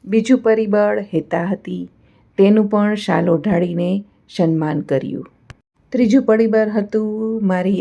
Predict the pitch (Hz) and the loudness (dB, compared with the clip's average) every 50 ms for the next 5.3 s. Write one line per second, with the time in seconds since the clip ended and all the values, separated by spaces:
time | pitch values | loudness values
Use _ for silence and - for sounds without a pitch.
0 | - 170 170 175 165 165 170 175 175 175 175 170 175 - 175 147 165 165 160 151 | -4 -6 -8 -6 -4 -2 -2 -2 -2 -2 -4 -6 -8 -8 -6 -2 -2 -2 -2 -2
1 | 147 165 170 151 131 - - _ _ _ _ _ _ _ - - 185 185 180 180 | -8 -8 -6 -6 -6 -8 -10 _ _ _ _ _ _ _ -4 -2 0 0 0 0
2 | 180 185 185 190 202 202 202 - _ _ - 180 180 196 208 220 220 233 226 202 | 0 0 0 0 -2 -2 -4 -8 _ _ -6 0 2 2 4 4 4 2 2 2
3 | 190 180 170 185 175 175 180 185 190 202 208 220 220 208 226 233 226 226 - 220 | 2 0 0 -2 -2 -2 -2 0 0 0 0 0 0 0 0 -2 -2 -2 -2 0
4 | 196 185 160 180 175 180 190 202 214 214 - - - 247 233 208 180 175 156 147 | 0 0 0 -2 -2 -2 0 -2 -2 -4 -6 -4 -2 0 0 2 2 0 0 0
5 | 139 127 113 - - | -2 -4 -4 -8 -10